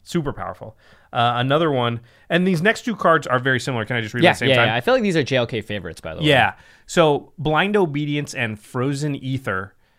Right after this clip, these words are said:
Speaker 1: Blind Obedience is one and a white for an enchantment. Frozen Ether is three and a blue for an enchantment. They basically make your opponent's stuff come into play tapped. So Frozen Ether is artifacts, creatures, and lands from your opponents come into play tapped.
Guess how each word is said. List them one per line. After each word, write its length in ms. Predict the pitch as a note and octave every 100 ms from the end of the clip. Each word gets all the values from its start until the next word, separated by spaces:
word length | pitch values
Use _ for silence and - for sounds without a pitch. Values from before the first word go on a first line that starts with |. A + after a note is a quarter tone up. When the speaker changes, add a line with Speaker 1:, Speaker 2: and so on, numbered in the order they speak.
| _ _ _ - -
Speaker 1:
Blind 220 | C#3 E3
Obedience 340 | D#3 D3 C3+
is 100 | A#2
one 180 | G#2+ C3
and 80 | C#3
a 40 |
white 200 | B2+ B2+
for 80 | -
an 40 | A#2
enchantment. 540 | G#2 - A#2+ G#2+ G2+
Frozen 320 | - C3+ B2 B2+
Ether 260 | A#2 A#2
is 100 | G2+
three 240 | - B2+ C3+
and 80 | B2+
a 40 |
blue 180 | A2+ A2
for 120 | G2+
an 60 | G2+
enchantment. 540 | F#2+ A#2+ G#2+ G#2 - - _ _ _ _ _ -
They 80 |
basically 380 | D#3 A#3 G#3+ B3
make 320 | F3 D#3+ E3
your 140 | F3 D3+
opponent's 400 | B2 C3+ C#3 C3
stuff 360 | - C#3+ B2 -
come 220 | B2+ A#2
into 160 | G#2+
play 260 | G#2 - G2+
tapped. 440 | - A2+ F#2+ -
So 240 | - A#2+ A2
Frozen 300 | - C#3+ C#3+
Ether 260 | C3 B2+ A#2
is 100 | G2+
artifacts, 400 | C3 B2+ B2+ -
creatures, 400 | - A#2 B2 G#2+
and 160 | G#2
lands 600 | G#2 C3 A2+ A2 C3 - -
from 160 | - A#2
your 100 | A2
opponents 360 | G2+ G#2+ G#2 -
come 140 | A2
into 80 | G2+
play 140 | G2+
tapped. 380 | F#2 G#2 F#2+ -